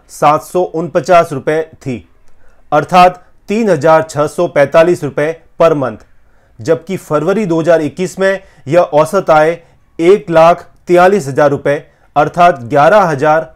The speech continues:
नौ सौ सोलह रुपये per month है, दो हज़ार दस की तुलना में लगभग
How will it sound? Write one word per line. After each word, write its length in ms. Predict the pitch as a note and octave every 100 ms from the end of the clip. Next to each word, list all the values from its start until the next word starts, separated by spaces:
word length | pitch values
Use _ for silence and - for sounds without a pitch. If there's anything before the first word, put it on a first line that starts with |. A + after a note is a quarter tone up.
| -
नौ 200 | C3+ C#3+
सौ 180 | D#3 D#3+
सोलह 340 | - C#3+ D3+
रुपये 360 | D3 C3 D3+ D#3+ - _ D#3
per 100 | D#3
month 280 | C#3+ C3+
है, 140 | A#2 G#2+ - - - - _ - -
दो 160 | C#3+ F3
हज़ार 240 | F#3+ F#3
दस 260 | D#3 E3+ G3+
की 120 | G#3+
तुलना 320 | D#3+ D#3+ E3
में 120 | E3 D#3+
लगभग 480 | D3 E3+ F3 G3+